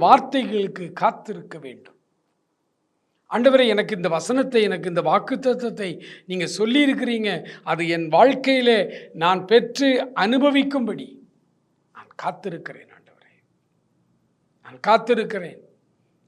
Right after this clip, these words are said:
நம்பிக்கையோடு காத்திருக்கிறேன், நம்பிக்கையோடு காத்திருக்கிறேன்." ஆபிரகாம், ஆண்டவர் அவருக்கு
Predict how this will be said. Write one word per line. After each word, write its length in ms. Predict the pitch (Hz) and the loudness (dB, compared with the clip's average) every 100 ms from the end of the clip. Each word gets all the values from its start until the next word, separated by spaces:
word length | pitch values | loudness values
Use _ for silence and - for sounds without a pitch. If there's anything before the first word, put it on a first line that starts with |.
| - | -16
நம்பிக்கையோடு 720 | 139 208 254 - 262 269 277 269 - | -10 -6 -4 -2 4 8 8 6 0
காத்திருக்கிறேன், 680 | 208 - 147 - - _ _ _ _ _ _ _ _ _ _ _ _ _ - | -4 -6 -18 -20 -20 _ _ _ _ _ _ _ _ _ _ _ _ _ -16
நம்பிக்கையோடு 580 | 170 202 165 196 180 - | -10 -10 -8 -8 -8 -12
காத்திருக்கிறேன்." 640 | - - _ _ - _ _ _ _ _ _ _ _ _ _ _ _ _ | -18 -20 _ _ -20 _ _ _ _ _ _ _ _ _ _ _ _ _
ஆபிரகாம், 580 | 143 156 175 160 143 - - _ _ _ _ _ _ _ - | -10 -4 -4 -4 -8 -12 -20 _ _ _ _ _ _ _ -6
ஆண்டவர் 480 | 165 208 214 202 185 | -4 0 0 2 0
அவருக்கு 260 | 170 165 | 0 -8